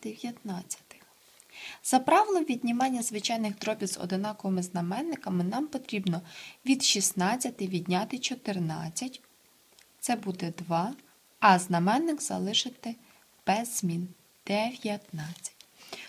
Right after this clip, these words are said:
Друге рівняння. Х відняти дванадцять двадцять п'ятих дорівнює дев'ять двадцять п'ятих. Х у нас зменшуване. Щоб знайти зменшуване, потрібно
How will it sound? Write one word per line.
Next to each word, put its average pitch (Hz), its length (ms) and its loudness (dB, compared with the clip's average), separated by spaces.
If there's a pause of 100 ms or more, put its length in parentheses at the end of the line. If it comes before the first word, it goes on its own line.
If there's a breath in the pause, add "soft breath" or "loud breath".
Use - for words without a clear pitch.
(120 loud breath)
Друге 262 380 6
рівняння. 233 560 0 (340 loud breath)
Х 320 240 2
відняти 240 440 4
дванадцять 202 540 2
двадцять 185 380 -4
п'ятих 262 340 -2
дорівнює 214 340 0
дев'ять 185 380 -2
двадцять 185 380 -8
п'ятих. 175 340 -10 (460 loud breath)
Х 294 300 4
у 240 100 0
нас 208 360 0
зменшуване. 180 840 2 (420 loud breath)
Щоб - 280 0
знайти 262 360 0 (120)
зменшуване, 226 1040 2 (180)
потрібно 208 520 2